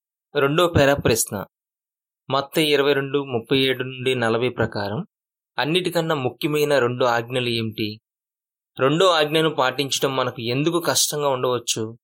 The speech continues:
మత్తయి ఇరవై రెండు ముప్పై ఏడు నుండి నలభైలో ఇలా ఉంది. ఆయన అతనితో ఇలా అన్నాడు, "నీవు నీ దేవుడైన యెహోవాను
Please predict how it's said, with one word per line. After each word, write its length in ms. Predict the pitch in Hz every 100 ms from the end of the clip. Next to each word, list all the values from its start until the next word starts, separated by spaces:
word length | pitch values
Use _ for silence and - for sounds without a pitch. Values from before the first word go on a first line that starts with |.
| _ _ _ _ _ _ _ _ _ 120
మత్తయి 400 | 139 143 208 196
ఇరవై 320 | 160 151 175
రెండు 500 | 170 165 170 170 170 -
ముప్పై 340 | 131 - 160
ఏడు 100 | 156
నుండి 240 | 156 156
నలభైలో 540 | 151 123 127 147 143 151
ఇలా 300 | 135 123 135
ఉంది. 380 | 117 101 92 - _ _ _ _ _ _ 127
ఆయన 280 | 139 151
అతనితో 380 | 143 139 143 127
ఇలా 400 | 139 113 117 135
అన్నాడు, 360 | 135 117 95 95 - _ _ _ _ _ 135
"నీవు 300 | 147 156 185
నీ 200 | 180 147
దేవుడైన 500 | 127 151 175 185 180
యెహోవాను 880 | 139 127 123 165 156 123 104 131